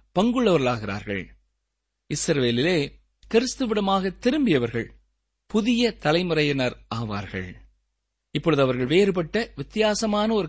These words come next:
காலத்திற்குள்ளே பிரவேசித்திருக்கிறார்கள் என்பதை எபிரேயர் நிர்வாகியோன் மிகவும் தெளிவாக தெரியப்படுத்துகிறார். முற்காலத்திலே அவர்கள் மோசேயின் முறைமையின்படி மிருகங்களை பலி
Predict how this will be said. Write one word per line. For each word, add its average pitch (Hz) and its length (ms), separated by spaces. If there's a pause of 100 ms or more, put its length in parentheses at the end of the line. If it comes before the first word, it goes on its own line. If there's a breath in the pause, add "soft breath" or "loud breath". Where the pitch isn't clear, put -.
காலத்திற்குள்ளே 147 540
பிரவேசித்திருக்கிறார்கள் 165 1000
என்பதை 208 420 (360 loud breath)
எபிரேயர் 175 340
நிர்வாகியோன் 135 680 (200 loud breath)
மிகவும் 302 420
தெளிவாக 165 460
தெரியப்படுத்துகிறார். 101 800 (880)
முற்காலத்திலே 147 800 (160 loud breath)
அவர்கள் 147 300
மோசேயின் 240 760
முறைமையின்படி 139 840 (440)
மிருகங்களை 196 720
பலி 196 220